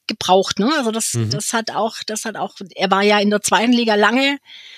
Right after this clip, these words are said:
Speaker 1: ganz zuverlässiger, wichtiger Stammspieler und dann hat er ja echt eine Weile gebraucht, bis er sich in der ersten so ein bisschen wieder zurückgekämpft hat.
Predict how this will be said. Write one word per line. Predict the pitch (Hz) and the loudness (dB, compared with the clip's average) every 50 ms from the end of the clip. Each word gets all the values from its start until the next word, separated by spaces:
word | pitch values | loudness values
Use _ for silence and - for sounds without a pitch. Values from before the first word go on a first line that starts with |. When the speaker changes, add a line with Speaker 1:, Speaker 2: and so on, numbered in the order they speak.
| - - - - _ - | -20 -20 -20 -14 _ 0
Speaker 1:
ganz | 202 214 240 240 - | 0 2 2 2 2
zuverlässiger, | - - 262 233 - 247 233 226 220 226 - 240 214 220 208 | 2 0 0 2 2 4 4 6 4 4 4 2 2 2 2
wichtiger | 202 226 - - 247 214 208 202 | 4 2 2 2 2 2 2 2
Stammspieler | - - 190 214 220 - - 240 233 226 226 226 226 190 | 2 2 2 2 0 0 0 0 0 2 2 2 2 0
und | 135 156 190 208 - - | 0 -2 -2 -2 -2 -2
dann | 214 190 202 208 208 202 | 0 2 2 2 2 2
hat | 220 220 | 0 0
er | 220 | 0
ja | 220 220 196 | 0 0 0
echt | - 196 - - | 0 -2 -2 -2
eine | 226 208 | -2 0
Weile | 196 185 196 208 | 0 0 0 0
gebraucht, | 208 208 - - 185 185 185 - - - | 0 -2 -2 -4 -6 -6 -6 -6 -10 -10
bis | 180 175 - | -8 -6 -6
er | 170 165 | -6 -6
sich | 170 170 - | -6 -8 -8
in | - 175 | -6 -6
der | 185 185 - | -4 -4 -2
ersten | - 139 - - - 202 185 | 0 0 2 2 0 -2 -2
so | - | -2
ein | 185 185 | -2 -2
bisschen | 185 190 - - 196 185 | -2 -2 -2 0 0 0
wieder | 185 185 185 175 185 190 - _ _ _ _ _ - - _ _ _ _ - | 2 2 0 0 -2 -4 -8 _ _ _ _ _ -20 -20 _ _ _ _ -4
zurückgekämpft | - - 175 196 208 - 214 - - 208 208 226 - - - | 0 2 2 2 2 0 -2 0 2 2 4 2 2 0 -2
hat. | 226 226 226 - - - | -2 -2 0 -2 -2 -2